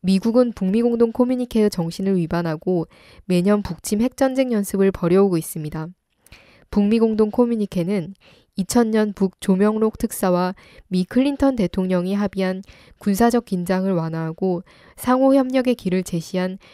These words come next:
평화적이고 합리적인 방안입니다. 그러나 미국은 이천일 년 구일일 테러 이후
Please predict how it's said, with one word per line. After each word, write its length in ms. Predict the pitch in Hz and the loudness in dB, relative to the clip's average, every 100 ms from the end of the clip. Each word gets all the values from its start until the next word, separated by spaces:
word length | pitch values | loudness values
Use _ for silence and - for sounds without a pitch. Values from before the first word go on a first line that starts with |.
| - | -12
평화적이고 640 | - 247 254 220 190 185 208 | 0 2 4 2 0 0 0
합리적인 500 | 233 262 254 233 226 | 0 -2 -2 -2 -4
방안입니다. 720 | 175 165 170 160 160 160 185 _ _ _ _ | -6 -6 -6 -6 -8 -10 -12 _ _ _ _
그러나 340 | 202 220 247 | 2 4 4
미국은 460 | 202 180 190 202 202 | 2 -2 -2 -2 -2
이천일 480 | 165 - 226 214 208 | -4 -2 -2 0 0
년 220 | 208 208 | -2 -4
구일일 520 | - 180 190 214 220 | -4 0 0 0 0
테러 300 | 226 202 196 | 0 0 0
이후 320 | 165 185 170 | -2 -2 -4